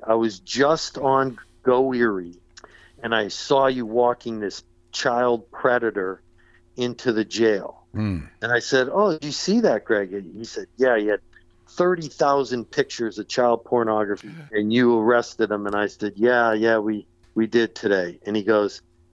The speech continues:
Speaker 1: "You know what?" And this is so true, Tom, I can't even make this up.
Speaker 2: Yes.
Speaker 1: He said, "You know what? I made a lot of money today,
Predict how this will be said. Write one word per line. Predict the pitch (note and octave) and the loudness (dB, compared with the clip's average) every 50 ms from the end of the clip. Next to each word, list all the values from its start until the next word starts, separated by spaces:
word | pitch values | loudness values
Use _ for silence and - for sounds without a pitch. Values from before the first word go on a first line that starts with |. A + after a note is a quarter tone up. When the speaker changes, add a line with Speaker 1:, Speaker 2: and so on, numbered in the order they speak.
| _ _ | _ _
Speaker 1:
"You | _ G#2+ | _ 0
know | A2+ B2 C3 | 2 4 4
what?" | C3+ C3+ C3 C#3 C#3+ D3+ - - _ _ _ _ _ _ _ - | 4 4 2 2 2 0 -2 -6 _ _ _ _ _ _ _ -6
And | B2 | -4
this | C#3+ D3+ - - | -4 -4 -2 -6
is | C3+ - | -6 -4
so | - - D#3 C#3+ | 0 0 0 0
true, | - - - C#3+ A#2 | 0 -2 -2 -2 -2
Tom, | - - A#2+ G#2+ G2+ | -2 -2 -4 -2 -2
I | G2+ G2 | -4 -6
can't | - - A#2+ A#2 A2+ | -6 -4 -4 -2 -2
even | A2 G#2+ G#2 | -2 -4 -2
make | G2+ G#2 G2 - | -2 -2 -2 -2
this | - G#2 F#2+ - - | -4 -6 -4 0 0
up. | G#2+ G2 - _ _ - - | 0 0 -2 _ _ -20 -12
Speaker 2:
Yes. | - G2+ F2 D2+ | -10 -10 -10 -6
Speaker 1:
He | - A2+ | -6 -4
said, | - - A#2 G2+ | -2 -2 -4 -4
"You | G#2 A#2 | -2 0
know | B2 C3+ C#3+ | 0 2 2
what? | C#3 C#3 C#3+ C#3+ C#3 - - _ - - _ _ _ _ _ _ _ _ _ - | 4 4 2 2 0 -2 -8 _ -20 -20 _ _ _ _ _ _ _ _ _ -4
I | A#2+ | -4
made | B2+ C#3 C#3 C3+ B2+ | 0 2 2 2 2
a | B2 | 2
lot | A2+ G#2+ A2+ A#2+ B2+ B2+ | 2 2 2 2 2 2
of | B2+ | 0
money | B2+ B2+ B2+ B2 A#2+ A2+ G2+ | 0 0 -2 -2 -2 -6 -10
today, | _ - A#2 G2+ G2 F#2+ F2+ F2 F2+ | _ -4 -2 0 0 -2 -4 -8 -18